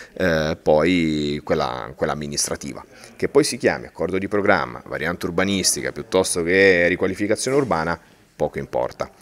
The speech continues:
perché, mm, questa polemica, insomma, non porta da, da nessuna parte. C'era una normale, naturale interlocuzione tra gli uffici, come c'è stato anche per il discorso del, del porto, per il discorso del Grimaldi Garden,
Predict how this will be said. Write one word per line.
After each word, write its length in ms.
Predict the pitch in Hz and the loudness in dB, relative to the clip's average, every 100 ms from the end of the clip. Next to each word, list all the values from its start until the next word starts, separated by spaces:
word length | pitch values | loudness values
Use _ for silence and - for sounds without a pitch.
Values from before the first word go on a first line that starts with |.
| - - - | -20 -20 -10
perché, 500 | - 82 101 90 - | -8 -2 0 2 0
mm, 500 | - - - - 71 - | -10 -20 -20 -18 -18 -10
questa 300 | 85 - - | -6 -4 0
polemica, 460 | 98 98 95 85 | 2 2 2 -2
insomma, 280 | 80 87 76 | -4 -6 -6
non 140 | 76 | -6
porta 280 | 82 82 - | -2 -2 -2
da, 280 | 80 76 73 | -2 -2 -2
da 100 | 80 | -4
nessuna 340 | 82 - 104 | -4 -4 -4
parte. 380 | 120 117 143 - | 0 0 2 0
C'era 220 | - 82 | -2 -4
una 160 | 80 82 | -4 -6
normale, 560 | 87 87 110 131 76 71 | -6 -4 -2 0 0 -4
naturale 540 | 78 90 101 82 67 - | -6 -2 0 2 -2 -4
interlocuzione 800 | 135 113 101 - 113 - 107 | 0 2 2 0 0 2 2
tra 160 | 78 92 | 0 0
gli 60 | 170 | 0
uffici, 320 | - 277 - | 2 0 0
come 160 | 90 | -4
c'è 160 | 85 87 | -4 -2
stato 300 | - 80 82 | -2 -2 -2
anche 280 | 76 78 80 | -6 -6 -6
per 300 | - 78 78 | -2 0 -2
il 100 | 76 | -4
discorso 540 | 78 - 80 - - | -6 -2 0 0 -4
del, 460 | 73 76 73 71 69 | -4 -2 -2 -2 -4
del 120 | 78 | -8
porto, 440 | - 80 131 - - | -2 2 2 2 -6
per 120 | 78 | -6
il 80 | 80 | -6
discorso 440 | 80 - 85 - | -8 -6 -6 -4
del 160 | 82 78 | -4 -2
Grimaldi 400 | 87 90 101 202 | -2 -2 -2 0
Garden, 500 | 98 78 82 175 | 0 0 0 -2